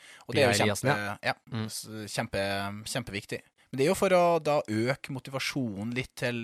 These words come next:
Speaker 1: til trening og forberede både kropp og hode på hva det er som skal skje.
Speaker 2: Mm.
Speaker 1: Og ei, ei god va-,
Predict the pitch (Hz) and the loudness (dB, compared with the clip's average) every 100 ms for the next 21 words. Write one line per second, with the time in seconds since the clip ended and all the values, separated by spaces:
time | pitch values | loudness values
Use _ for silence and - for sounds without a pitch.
0 | 113 127 139 117 107 107 110 123 127 - | -8 -6 0 0 0 -2 -2 -2 -4 -8
1 | - 156 113 85 92 95 117 135 143 - | -6 -6 -6 -8 -6 -2 -2 -2 -12 -20
2 | - - - 117 117 - - - 123 131 | -20 -14 -6 -4 -2 -4 -6 -4 -4 -2
3 | 117 85 147 - _ - 120 107 104 113 | -6 -2 -2 -2 _ -14 -8 -6 -6 -6
4 | - 113 110 110 - 127 - 151 269 - | -8 -10 -10 -10 -10 -6 -2 -2 -4 -12
5 | 107 101 87 _ 135 175 131 147 135 160 | -12 -12 -14 _ -4 -2 -4 -4 -4 -2
6 | 165 | -4